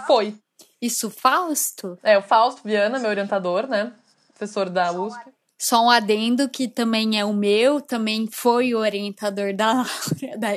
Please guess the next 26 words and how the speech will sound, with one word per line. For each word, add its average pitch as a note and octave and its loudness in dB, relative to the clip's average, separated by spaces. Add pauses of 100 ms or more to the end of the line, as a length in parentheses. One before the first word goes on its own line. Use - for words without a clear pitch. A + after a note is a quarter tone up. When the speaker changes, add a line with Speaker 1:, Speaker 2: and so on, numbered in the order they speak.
(280)
Speaker 2:
e C4+ 0
daí B3 0
que B3 -10
a - -10
gente G3+ -14
se G#3+ 0
Speaker 1:
Exatamente. G#3 0
Speaker 2:
conhece. F#3+ -8 (440)
Speaker 1:
E A#3+ 0
aí, B3+ 2
quando B3+ 2
eu C#4 4
voltei C4+ 2
da D4+ 2
Quadrienal, A#3 0
depois G#3+ -2
dele G3 -6
ter G3+ -4
sido G3+ -6
exposto, G#3+ -2
ele A#3+ -2
realmente A#3+ 0
foi A3+ 2
aceito G3+ -2
na A3+ -4
Quadrienal. F#3 -2